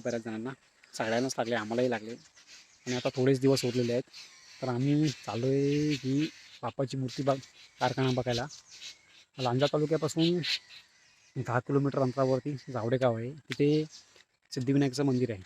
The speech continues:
ताटकेवाडी बस स्टॉप. जायचं जर झालं तर ताटकेवाडी बस स्टॉपच्या इथेच आहे सिद्धिविनायकाचं मंदिर आहे. तिथेच मंदार शिंदे यांचा कारखाना आहे,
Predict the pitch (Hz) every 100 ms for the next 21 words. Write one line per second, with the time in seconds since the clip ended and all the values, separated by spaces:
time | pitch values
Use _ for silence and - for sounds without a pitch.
0 | - 113 143 131 131 123 - 123 - _
1 | _ _ _ _ _ _ _ _ _ -
2 | 120 107 - 127 131 120 127 131 127 131
3 | 135 - - - - 123 - 135 135 127
4 | - 123 139 127 123 120 123 120 123 127
5 | 123 127 127 123 120 120 127 127 143 -
6 | - _ _ _ _ _ 135 127 135 135
7 | 135 131 135 131 _ _ _ _ - 127
8 | 131 - 127 139 135 123